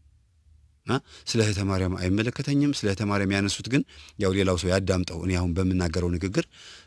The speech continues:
እ፣ እ፣ ህዝቡ እንደፈለገ፣ እ፣ ይስማውና እንደፈለገ ይተርጉመው። እኔ አሁን ግን ከ-፣ እርስዎን ከምናገርበት አነጋገር ግን ያለምንም ጥርጥር እርስዎ የመለሱት መልስ ዜሮ ነው። ዜሮ። ምንም፣ ምንም የማይመጥን፣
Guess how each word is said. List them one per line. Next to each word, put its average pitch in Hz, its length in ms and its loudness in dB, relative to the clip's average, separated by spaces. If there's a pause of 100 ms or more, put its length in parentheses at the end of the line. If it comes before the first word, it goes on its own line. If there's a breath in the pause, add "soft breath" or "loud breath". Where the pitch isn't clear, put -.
እ፣ 95 120 -4 (1000)
እ፣ - 80 -16 (220)
ህዝቡ 92 240 -6 (120)
እንደፈለገ፣ 87 500 -6 (580)
እ፣ 90 100 -10 (600)
ይስማውና 95 500 0
እንደፈለገ 85 360 -2
ይተርጉመው። 82 480 -2 (440)
እኔ 95 120 -2
አሁን 95 200 2
ግን 98 140 0 (120)
ከ-፣ 113 260 -4
እርስዎን 95 320 -2
ከምናገርበት 95 640 -2
አነጋገር 104 420 -2
ግን 165 140 -2 (640 soft breath)
ያለምንም 90 500 0
ጥርጥር - 380 -6 (160)
እርስዎ - 260 -6
የመለሱት 95 520 -2
መልስ 311 220 -2 (600)
ዜሮ 123 420 6
ነው። 71 220 -10
ዜሮ። 85 340 -6
ምንም፣ 131 300 2 (220)
ምንም 175 320 6
የማይመጥን፣ 135 640 6